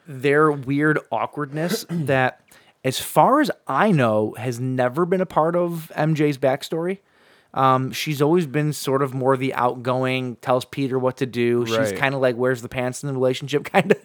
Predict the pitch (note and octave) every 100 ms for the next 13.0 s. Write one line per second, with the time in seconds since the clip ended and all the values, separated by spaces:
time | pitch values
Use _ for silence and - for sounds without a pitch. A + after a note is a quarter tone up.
0 | - B2+ B2+ D#3 D3 C#3 C3+ D3 - B2
1 | B2+ B2 C3 B2 A#2 A2+ A#2 A2+ A2 G#2
2 | G2+ G#2 - A2 G#2 G#2+ G#2+ G#2+ F3 D#3+
3 | G#3+ - D#3 G#3 B2+ - _ - G#2+ D#3
4 | C3+ D#3+ G3 F#3 B2 G#2 A2 - - -
5 | - G#2+ F#2+ - - A2+ A2 A2 G#2+ G#2
6 | G#2 G#2 G2 F#2 F2+ F2+ F2+ F2 _ _
7 | _ - - - A2 G2+ F#2 F2 - G#2
8 | G#2 - D3 C3 - - - G2+ F#2 F2+
9 | F#2+ _ _ _ _ _ _ - - _
10 | - _ _ - G#2 F#2 G#2 G#2 G#2+ G#2
11 | G#2 - - - A2 G#2 G2 A2 G#2 -
12 | A#2 A2 G#2 - G#2+ G#2+ A2 C3+ G#2